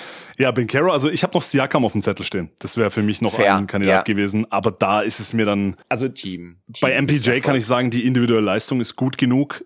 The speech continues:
Speaker 1: um den Teamerfolg auszugleichen.
Speaker 2: Mhm,
Speaker 1: Bei
Speaker 2: mhm.
Speaker 1: Siakam bin ich da nicht ganz
Speaker 2: Gut
Speaker 1: so weit.
Speaker 2: gesagt, ja, ja, ja.
Speaker 1: Ja.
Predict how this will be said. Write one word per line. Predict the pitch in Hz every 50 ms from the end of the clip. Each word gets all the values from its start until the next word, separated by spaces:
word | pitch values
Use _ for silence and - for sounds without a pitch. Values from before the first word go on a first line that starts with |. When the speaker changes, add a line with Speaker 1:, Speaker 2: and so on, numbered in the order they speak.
| _ _
Speaker 1:
um | 131 123
den | 117 120 110
Teamerfolg | 107 - 139 135 131 120 - - 131 113 107
auszugleichen. | - 92 123 127 - - - - 127 127 120 117 131 127 - 143 143 143 123 120 127 131 123 123 120 117
Speaker 2:
Mhm, | 113
Speaker 1:
Bei | 110
Speaker 2:
mhm. | 101
Speaker 1:
Siakam | 85 - 110 110 117 - 120 113 107
bin | 107 110
ich | 107 -
da | - 104
nicht | 101 101 - -
ganz | 98 92 101 101
Speaker 2:
Gut | 95 87
Speaker 1:
so | 87
weit. | 85
Speaker 2:
gesagt, | 95 95 92 - - -
ja, | 95 95 - - _ _ _ _
ja, | 104 95 92 - _
ja. | 87 90 87 _ _
Speaker 1:
Ja. | - 95 87 80